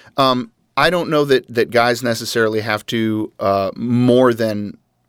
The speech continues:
um, you don't n-, necessarily need to do the, the whole T V makeup thing. Um, that's for really, really, really bright lighting. Um, and if, for most of the music video kind of things that you see, it's sort of darker things. But having a,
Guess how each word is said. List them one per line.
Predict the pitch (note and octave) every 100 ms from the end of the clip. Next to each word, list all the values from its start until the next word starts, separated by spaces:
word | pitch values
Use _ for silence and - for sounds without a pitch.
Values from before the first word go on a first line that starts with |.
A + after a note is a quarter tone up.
| _ _ _ _ _ -
um, | F#2+ F#2 F2+ -
you | A#2+ C#3+
don't | E3 D3
n-, | C#3+
necessarily | C3 C3+ - - C3 B2 A2+
need | A2 A#2 A#2
to | A2
do | G2+ A2+ A2
the, | F#2 E2+ E2 - _ - - _ _
the | G2+
whole | - A#2 A2 G#2
T | - - A#2+
V | G2+ A2 A2+
makeup | B2 C3 C#3+ C3+
thing. | - C#3 C#3 D3 - _ - _ -
Um, | G2 F#2+ F#2
that's | A2 C#3 -
for | -
really, | G2 G2+ A#2+ B2+ A2+
really, | G2+ A2 A2+ G#2
really | G2+ A#2 G#2+
bright | G2+ F2+ G2 F#2 -
lighting. | F2+ F2+ E2+ E2+ E2+ _ _ _ -
Um, | F#2 F2+ F2+ -
and | A2
if, | G#2+
for | - - - D3
most | C3+ D3+ B2
of |
the |
music | A2 A2+ A#2+ -
video | C3 C3
kind | B2 B2+
of | A#2+
things | C3 B2+
that | A#2+
you | -
see, | A2+ - B2 A#2+
it's | G#2+
sort | - G#2+
of | G2
darker | F2 G2 G2 F#2+
things. | - F#2+ F#2 F#2
But | - A2 - - - - - -
having | D#3 D3
a, | C3